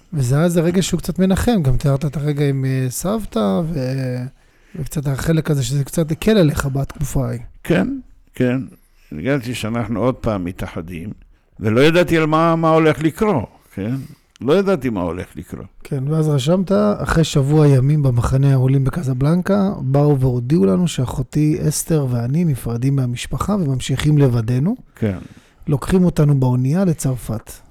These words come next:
Speaker 1: הקטע הזה של הפרידה מהמשפחה, עוד לא קלטתי אותו. אני זוכר את אמא שלי, שהייתה אז בהיריון מתקדם עם אחותי אורה, נפרדת ממני ומאחותי אסתר,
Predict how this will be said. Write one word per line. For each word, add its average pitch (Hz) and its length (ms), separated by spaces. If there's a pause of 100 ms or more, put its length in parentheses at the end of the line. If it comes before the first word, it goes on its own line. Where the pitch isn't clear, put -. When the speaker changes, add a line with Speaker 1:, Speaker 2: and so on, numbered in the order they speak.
Speaker 1:
הקטע 175 360
הזה 139 180
של 139 160
הפרידה 131 340
מהמשפחה, 131 720
עוד 127 180
לא 156 140
קלטתי 127 540
אותו. 123 360
אני 135 140
זוכר 156 420 (520)
את - 140
אמא 190 220
שלי, 123 320
שהייתה 139 360
אז 135 100
בהיריון 135 460
מתקדם 135 380
עם 131 140
אחותי 135 400
אורה, 165 300 (500)
נפרדת 156 560
ממני 185 340
ומאחותי 127 800
אסתר, 170 340